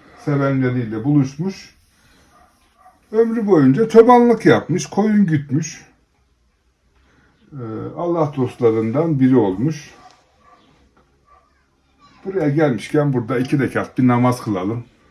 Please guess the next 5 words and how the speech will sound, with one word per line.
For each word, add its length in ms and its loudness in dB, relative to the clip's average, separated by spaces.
Ondan 320 -2
sonra 400 -8
yolumuza 540 -2
devam 400 -2
edelim. 300 -12